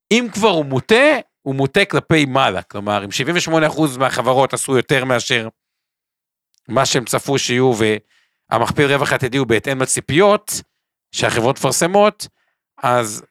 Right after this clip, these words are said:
המכפיל רווח העתידי אפשר להגיד שהוא אמין, ואם כבר הוא מוטה, זה מוטה כלפי מעלה,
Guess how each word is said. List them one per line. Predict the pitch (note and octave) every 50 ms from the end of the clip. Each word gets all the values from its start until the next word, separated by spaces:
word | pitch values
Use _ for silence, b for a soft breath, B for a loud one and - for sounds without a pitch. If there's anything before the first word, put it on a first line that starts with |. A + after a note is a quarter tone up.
| _ _ _
המכפיל | - A#2+ A#2 A#2 A2 A#2 - - - F3+
רווח | F3 F3 E3+ E3 D#3 -
העתידי | C#3+ C#3 - D3+ C3+ D#3
אפשר | D#3 - - D3
להגיד | C#3 C3+ D3 C3+
שהוא | - - C3+ A#2 A2
אמין, | A2+ D3 G#3+ B3+ A#3+ F#3+
ואם | C#3+ D3 - G#3+ A3+ A#3+ F#3+
כבר | F3+ A3
הוא | G3+ F#3 E3
מוטה, | D#3 D#3+ D3+ - A#3 A3
זה | F3+ E3
מוטה | C#3+ C#3+ C#3 -
כלפי | - - D#3+ - - F3
מעלה, | G3+ A#3 A#3+ A#3 A3